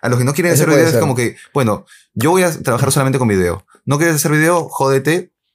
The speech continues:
Speaker 1: vete. Es como que
Speaker 2: Es que ya so-, es que ya, ya no hay mucho que hacer tampoco, pues, porque son otras reglas. O sea, realmente es otro campo de ju-, y cambia.
Speaker 1: Y otra vez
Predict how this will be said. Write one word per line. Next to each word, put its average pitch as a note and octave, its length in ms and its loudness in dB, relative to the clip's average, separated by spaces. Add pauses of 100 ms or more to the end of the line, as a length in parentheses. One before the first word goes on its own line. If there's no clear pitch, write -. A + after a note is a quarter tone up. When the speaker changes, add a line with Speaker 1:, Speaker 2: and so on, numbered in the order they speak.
Speaker 1:
vete. F#2+ 400 -4 (640)
Es A2+ 120 -4
como C3 160 -2
que A2+ 340 -4
Speaker 2:
Es A#2 100 -4
que B2 80 0
ya C3 140 2
so-, - 140 -4
es B2 80 -12
que B2 140 -2
ya, A#2 180 -2
ya C3 160 -2
no C#3+ 80 -2
hay C#3+ 60 0
mucho C#3 280 -4
que A2 80 -4
hacer G#2+ 240 -2
tampoco, F#2 340 -4
pues, E2+ 140 -8
porque F#2+ 140 -10
son A2+ 240 -2
otras A#2+ 280 0
reglas. G2 440 -4
O - 40 -18
sea, - 160 -6
realmente G#2+ 460 -2
es - 140 -4
otro A2+ 320 -2
campo G#2+ 280 -4
de G#2 80 -6
ju-, - 160 -12
y G2+ 60 -8
cambia. A2+ 360 0
Speaker 1:
Y A2+ 40 0
otra A2+ 200 -2
vez A#2+ 280 -2